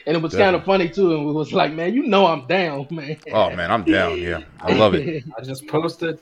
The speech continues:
Speaker 3: Let's, let's, let's see who acknowledges it. <laughs>
Speaker 2: Yep, yep. Yeah, I'm down. I'm down. I told Warren right away. I was like, "Yo, listen.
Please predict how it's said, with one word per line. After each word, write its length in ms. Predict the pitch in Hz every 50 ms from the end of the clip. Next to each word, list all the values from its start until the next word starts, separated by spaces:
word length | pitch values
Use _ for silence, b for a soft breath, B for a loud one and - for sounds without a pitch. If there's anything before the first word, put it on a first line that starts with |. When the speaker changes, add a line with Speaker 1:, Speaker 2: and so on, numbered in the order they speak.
| _
Speaker 3:
Let's, 240 | 120 120 123 127 123
let's, 240 | 117 120 127 131 135
let's 260 | 135 123 135 127 -
see 140 | _ 180 180 156
who 300 | 147 180 185 151 143 151
acknowledges 800 | 139 143 160 151 143 127 139 139 131 131 139 - 220 - - _ _
it. 160 | - - - -
<laughs> 140 | - - -
Speaker 2:
Yep, 440 | - - - 98 120 123 - - -
yep. 340 | 92 92 104 123 - - - -
Yeah, 160 | 87 90 92
I'm 100 | 101 95
down. 300 | 90 95 98 92 90 92
I'm 100 | 101 95
down. 240 | 85 98 101 95 92
I 40 |
told 260 | 92 - 113 101 98 107
Warren 200 | 110 101 95 95
right 160 | 101 107 110
away. 240 | 110 104 104 95 95
I 60 | 98
was 160 | 104 95 85
like, 140 | 95 95 92
"Yo, 100 | 104 107
listen. 420 | 104 117 120 110 - - 87 78